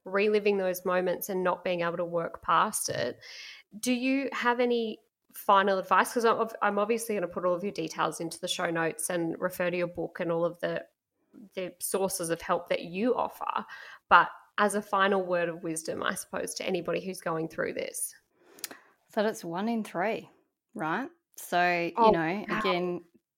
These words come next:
Speaker 2: if we were in a room, and I always say this to people, like, 'cause we're not in a room now together, obviously, but this literally is,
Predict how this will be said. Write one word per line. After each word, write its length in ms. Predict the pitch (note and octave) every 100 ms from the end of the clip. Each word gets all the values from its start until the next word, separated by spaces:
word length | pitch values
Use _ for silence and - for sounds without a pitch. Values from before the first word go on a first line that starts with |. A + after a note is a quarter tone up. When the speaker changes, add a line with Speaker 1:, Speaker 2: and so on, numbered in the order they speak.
| _
Speaker 2:
if 240 | G3+ -
we 120 | G#3+ G#3+
were 100 | G#3+
in 220 | A3 A#3+
a 80 | C4
room, 560 | C#4+ A#3+ E3 E3 A3+ -
and 80 |
I 40 | G3+
always 180 | B3 -
say 160 | G3+
this 220 | F#3 E3+ -
to 80 |
people, 300 | D#3 D#3 E3+
like, 180 | F#3+ G3
'cause 140 | - F3
we're 80 |
not 160 | E3+ F#3+
in 60 | D#3
a 40 |
room 200 | D#3 D#3
now 300 | D#3 E3 A#3 -
together, 460 | - E3+ E3+ E3 B3 -
obviously, 420 | F3+ F3 - F#3+ - - - -
but 140 | A3+
this 260 | C4 C4 -
literally 540 | A#3+ C4 G#3 F#3+ -
is, 260 | G3 -